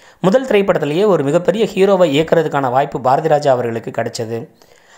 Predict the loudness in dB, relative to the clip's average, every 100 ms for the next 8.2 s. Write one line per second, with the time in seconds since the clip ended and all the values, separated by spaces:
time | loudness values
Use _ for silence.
0 | _ 0 0 -2 0 -2 2 2 0 0
1 | 0 0 -2 -2 0 0 0 0 0 0
2 | 0 0 0 -2 -2 -2 -2 -4 -4 -4
3 | -2 0 0 0 -4 -4 -4 -4 -4 -4
4 | -4 -6 -6 -6 -8 -18 _ _ _ -4
5 | -2 -4 -2 -2 0 0 -2 -2 -2 0
6 | 0 -2 -2 -2 -2 -4 -6 -6 -6 -4
7 | -2 -2 -2 -4 -4 -6 -6 -8 -2 -2
8 | -4